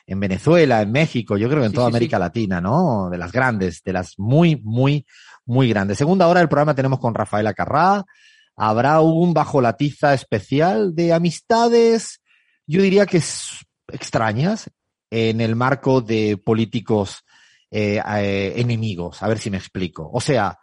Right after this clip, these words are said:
Speaker 1: dos rivales políticos o políticas pueden llegar a tener un, una amistad, fraguar una amistad. O sea, ¿puede ser Abraham Verduga amigo de Lenin Moreno,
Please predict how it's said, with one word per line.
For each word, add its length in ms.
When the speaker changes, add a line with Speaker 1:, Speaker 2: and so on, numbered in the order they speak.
Speaker 1:
dos 180
rivales 480
políticos 760
o 140
políticas 600
pueden 180
llegar 220
a 60
tener 180
un, 340
una 120
amistad, 440
fraguar 400
una 120
amistad. 400
O 140
sea, 320
¿puede 240
ser 240
Abraham 380
Verduga 460
amigo 280
de 120
Lenin 300
Moreno, 600